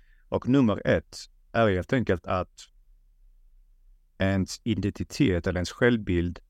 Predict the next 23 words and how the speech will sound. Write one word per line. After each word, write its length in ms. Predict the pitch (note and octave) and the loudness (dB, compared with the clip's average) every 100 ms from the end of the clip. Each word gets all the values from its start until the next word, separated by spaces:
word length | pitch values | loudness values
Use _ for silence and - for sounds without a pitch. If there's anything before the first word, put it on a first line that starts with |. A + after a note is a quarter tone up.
| - | -8
ens 220 | F#2 F2+ | -6 -2
inre 300 | A#2+ A2 F#2+ | 0 0 0
övertygelse 720 | - C#3+ C3+ - F#2 E2+ F2 | 0 0 -2 -4 -4 -2 -4
matchar 540 | F2 G2 A2+ - - | -2 2 0 0 -2
inte 280 | G#2+ A#2+ F#2 | 0 0 -2
med 460 | F2+ F#2 F2 E2+ - _ _ _ _ _ _ _ _ - | 0 0 0 -2 -4 _ _ _ _ _ _ _ _ -12
"jag 160 | - F#2+ | -2 0
har 40 | |
skrivit, 380 | E2+ - G2+ F2+ | 0 2 2 2
publicerat 480 | F#2+ E2+ - F2 E2+ | -2 0 2 2 0
en 80 | E2+ | 0
bok 280 | G2 D#2+ | 0 0
och 120 | - - | -4 -2
det 120 | F2+ | -2
är 60 | |
en 80 | E2 | -2
bästsäljare". 440 | F#2 F2+ F#2 E2 D#2+ | -2 -2 -4 -4 -4
Det 80 | |
är 40 | F#2+ | -4
där 300 | - A2+ E2 | 0 2 0
folk 340 | - C#3+ F#2+ | -2 -2 -2
ger 200 | F#2+ F#2+ | -2 -4
upp. 260 | A#2 F2 | -4 -6